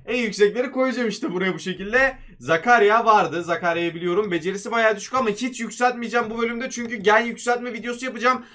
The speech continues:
Hangi oyuncuları isterseniz, hangi diziliş yapalım, neler yapalım, yorumlara bunların hepsini yazın arkadaşlar.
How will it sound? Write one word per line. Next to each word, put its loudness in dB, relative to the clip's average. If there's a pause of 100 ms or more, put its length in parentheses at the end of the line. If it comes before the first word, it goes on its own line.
(120)
Hangi 2
oyuncuları 0
isterseniz, -2
hangi -4
diziliş -8
yapalım, -2
neler 0
yapalım, -2
yorumlara 0
bunların -2
hepsini 0
yazın -2
arkadaşlar. -2